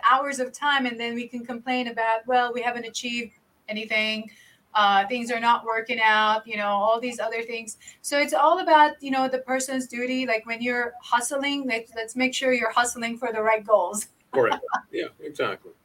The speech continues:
Speaker 2: Exactly. Yeah.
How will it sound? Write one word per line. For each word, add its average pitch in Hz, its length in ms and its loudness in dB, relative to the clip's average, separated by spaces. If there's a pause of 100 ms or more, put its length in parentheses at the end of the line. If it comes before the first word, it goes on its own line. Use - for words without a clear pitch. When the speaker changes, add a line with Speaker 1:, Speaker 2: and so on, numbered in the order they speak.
(560)
Speaker 2:
Exactly. 120 640 -4 (840)
Yeah. - 140 -2